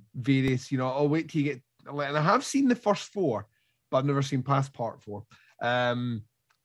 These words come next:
and everyone's like, "Oh, yeah, Urban," whatever it is, Urban Corn or whatever it is, the third one. Uh, "Oh, yeah, you're, you're gonna have fun when you get to that third one. You're gonna have fun." And I remember watching it first time,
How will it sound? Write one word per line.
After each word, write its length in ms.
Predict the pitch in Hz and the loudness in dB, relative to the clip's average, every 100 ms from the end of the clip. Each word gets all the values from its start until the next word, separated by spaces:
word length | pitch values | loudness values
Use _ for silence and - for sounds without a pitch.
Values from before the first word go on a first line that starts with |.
| _ | _
and 220 | - 139 147 | 2 4 4
everyone's 360 | 160 143 131 | 4 4 2
like, 120 | 131 | 0
"Oh, 180 | 135 151 | 2 4
yeah, 400 | 139 143 147 135 123 | 4 4 4 4 2
Urban," 640 | 147 139 147 131 123 107 98 _ _ | 0 2 0 -2 -6 -8 -14 _ _
whatever 260 | - 120 123 | -10 -8 -8
it 100 | 110 | -6
is, 200 | 110 101 | -6 -4
Urban 440 | 120 135 131 120 120 | 0 2 2 -2 -2
Corn 440 | - 123 120 120 | 0 0 0 -2
or 100 | 117 | -4
whatever 280 | 113 127 123 | -4 -2 0
it 40 | |
is, 60 | 127 | 0
the 80 | 135 | 0
third 260 | 135 165 139 | 4 4 6
one. 240 | 139 107 - _ _ _ _ - | 2 0 -8 _ _ _ _ -6
Uh, 160 | 104 | -4
"Oh, 180 | 104 147 | 0 4
yeah, 360 | 156 151 147 139 | 6 6 6 4
you're, 240 | 131 127 117 | 2 -2 -6
you're 220 | 131 107 | -12 -2
gonna 140 | 139 | 2
have 200 | 135 151 | 4 4
fun 200 | 139 160 | 2 2
when 120 | 156 151 | 2 2
you 60 | |
get 200 | 143 147 | 2 0
to 80 | - | -2
that 220 | 147 139 | -2 0
third 200 | 160 151 | 0 2
one. 240 | 139 139 139 | 2 2 2
You're 100 | 131 | 0
gonna 140 | 131 | -2
have 80 | 127 | -4
fun." 180 | 151 143 - - - - | -8 -10 -20 -20 -12 2
And 120 | 202 | 4
I 20 | |
remember 360 | 254 285 339 311 | 8 6 6 6
watching 320 | 240 233 147 | 6 4 -2
it 80 | 131 | 0
first 240 | 226 - | 0 2
time, 380 | 220 214 226 | 2 2 0